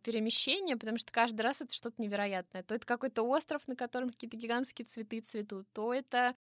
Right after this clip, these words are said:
э, еще какая-то страна, где орангутаны прям свисают с деревьев, то это, э, какая-то невероятная местность, где люди выращивают, э, рис и карпов.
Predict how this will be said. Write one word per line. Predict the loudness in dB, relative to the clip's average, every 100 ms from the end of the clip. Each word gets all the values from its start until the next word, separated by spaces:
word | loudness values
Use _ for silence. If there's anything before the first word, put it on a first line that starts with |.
| -2
э, | 2 4 4
еще | 2 0
какая-то | 0 0 2
страна, | 2 2 4 4 2
где | 0 2
орангутаны | 4 4 2 2 6 6 6 0 0
прям | 0 0
свисают | 0 0 2 2 0
с |
деревьев, | -2 -2 -2 -4 -8 -8
то | -6
это, | -4 -4 0 4 4 2 -2 -16 -14 -6
э, | -4
какая-то | -4 -2 0 0 2 4 4 2 0
невероятная | 0 0 2 0 0
местность, | 2 2 0 0 -2
где | -2
люди | -4 -4 0
выращивают, | 2 4 4 4 0 -2 -2 -4 -4
э, | 0 0 0 0
рис | 0 2 2 2
и | 0 -4 -4
карпов. | 2 4 2 0 -6